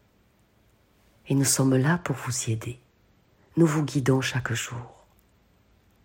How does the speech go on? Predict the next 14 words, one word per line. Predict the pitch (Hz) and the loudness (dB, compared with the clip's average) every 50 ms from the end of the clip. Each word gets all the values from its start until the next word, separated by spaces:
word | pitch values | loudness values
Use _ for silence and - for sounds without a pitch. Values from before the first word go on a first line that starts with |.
| _ _ _ _ _ _ _ _ _ _ _ _ _ _ _ _ _ _ _ _ _ _ _ _ _ _ _ _ _ _ _ _ _ _ _ _ - | _ _ _ _ _ _ _ _ _ _ _ _ _ _ _ _ _ _ _ _ _ _ _ _ _ _ _ _ _ _ _ _ _ _ _ _ -10
Voyez | - 131 147 170 175 165 143 - - 143 156 - _ _ _ _ _ _ _ _ _ _ _ _ _ _ _ _ - | -6 0 4 6 6 6 6 2 -6 -8 -10 -10 _ _ _ _ _ _ _ _ _ _ _ _ _ _ _ _ -10
vos | - 127 135 151 147 | -4 0 0 0 0
qualités | - - 139 131 127 131 127 - - 123 123 | 0 0 0 0 0 -4 -6 -6 -8 -8 -8
puissantes, | - - - - 147 - - - - - 170 - - - - - _ _ _ _ _ _ _ _ _ _ _ _ _ _ _ _ _ _ _ _ _ _ _ - | -8 -8 -8 -8 -6 -6 -6 -6 -6 -6 -8 -10 -14 -18 -20 -20 _ _ _ _ _ _ _ _ _ _ _ _ _ _ _ _ _ _ _ _ _ _ _ -10
parce | - - - - - | -8 -6 -2 -2 -2
qu'elles | - 151 143 131 123 | 0 0 0 -2 -2
pourraient | - - 135 131 139 | -4 -4 -2 -2 -2
bien | 123 - - 131 139 135 | -2 0 0 0 0 0
vous | - - 123 | -2 0 2
mener | 123 123 123 123 123 123 | 2 4 4 4 4 2
au | 120 | 2
succès. | - - - 120 - - - - 156 - _ _ _ _ _ _ _ _ _ _ _ _ _ _ _ _ _ _ _ _ _ _ _ _ _ _ _ _ _ _ _ _ _ _ _ _ _ _ _ _ _ _ _ _ _ _ _ _ _ _ _ _ _ _ _ _ _ _ _ _ _ _ _ _ _ _ _ _ _ _ _ - | 0 -2 -4 -4 -4 -4 -4 -6 -8 -10 _ _ _ _ _ _ _ _ _ _ _ _ _ _ _ _ _ _ _ _ _ _ _ _ _ _ _ _ _ _ _ _ _ _ _ _ _ _ _ _ _ _ _ _ _ _ _ _ _ _ _ _ _ _ _ _ _ _ _ _ _ _ _ _ _ _ _ _ _ _ _ 0
Moi, | 135 127 131 135 131 | 2 4 4 4 4
Veolia, | 127 131 123 123 117 110 113 113 123 | 2 2 2 2 2 0 -2 -4 -6